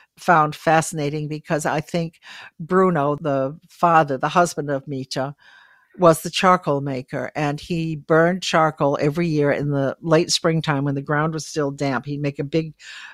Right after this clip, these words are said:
mound down in the woods somewhere, and he would make this charcoal. It was so beautiful. You could tell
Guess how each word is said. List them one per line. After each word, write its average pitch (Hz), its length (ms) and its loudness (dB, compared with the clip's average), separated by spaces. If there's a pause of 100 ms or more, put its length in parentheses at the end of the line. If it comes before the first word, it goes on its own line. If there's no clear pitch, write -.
(120)
mound 170 640 6
down 156 260 4
in 175 80 2
the 175 80 0
woods 165 300 0
somewhere, 139 600 -6
and 143 160 -4
he 151 140 -10
would 156 140 -6
make 175 220 -4
this - 220 -8
charcoal. 233 520 4
It 151 80 -2
was - 120 -4
so 220 220 2
beautiful. 196 540 0
You 175 100 4
could 180 240 -2
tell 175 460 6